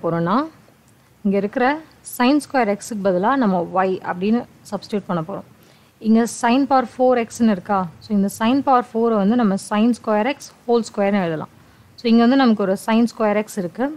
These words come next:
So, அதுக்கு பதிலா நம்ம ஒய் ஸ்கொயர் அப்படின்னு மாத்திக்கலாம். Then, இங்க வந்து ஒரு sin square x இருக்கு. So, minus two y, then plus one equal to zero.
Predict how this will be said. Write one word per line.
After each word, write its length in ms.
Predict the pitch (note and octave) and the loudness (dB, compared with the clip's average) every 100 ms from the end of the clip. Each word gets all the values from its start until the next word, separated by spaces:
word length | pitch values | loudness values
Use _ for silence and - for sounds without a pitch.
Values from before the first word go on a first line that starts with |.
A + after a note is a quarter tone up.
| C4+ | -8
So, 60 | G#3 | -6
அதுக்கு 180 | F#3+ F3 | -4 -4
பதிலா 220 | F#3 B3+ A#3+ | -2 0 0
நம்ம 120 | F3 E3+ F3+ | 0 -2 -2
ஒய் 140 | A3 C4+ - _ _ - | -4 -6 -18 _ _ -10
ஸ்கொயர் 380 | - G3 F#3+ - | -2 0 0 -4
அப்படின்னு 260 | F3 F#3+ G3 | -4 -2 -2
மாத்திக்கலாம். 480 | E3+ E3 F3 G#3 D4+ - - _ G#3 | -4 -8 -4 -4 -4 -10 -20 _ -2
Then, 160 | A#3 E4+ - _ _ _ B3 | 0 -2 -8 _ _ _ -2
இங்க 140 | C#4 C#4+ | 2 4
வந்து 140 | C#4 C4 | 4 2
ஒரு 100 | A#3 | 0
sin 160 | A3 G#3 G#3 | 0 0 0
square 220 | G3+ F#3+ | -2 -4
x 40 | F#3+ - | -6 -8
இருக்கு. 200 | F3 E3+ B3 | -8 -6 -6
So, 80 | G#3 F3+ F3+ | -4 -2 0
minus 340 | F#3 G#3+ A#3 B3 - - | 0 2 2 -2 -8 -10
two 140 | C4 C4+ G3 | -6 -6 -4
y, 160 | F#3 F#3+ C#4+ C#4 - | -2 -2 -2 -10 -6
then 100 | F#3 F3+ G#3 | -2 -2 0
plus 220 | G#3+ G#3+ - | -2 -2 -4
one 120 | F#3 A3 - | -2 -2 -4
equal 240 | F#3+ G3 F3+ | -8 -8 -6
to 60 | A#3+ F3+ | -6 -4
zero. 180 | E3+ | -6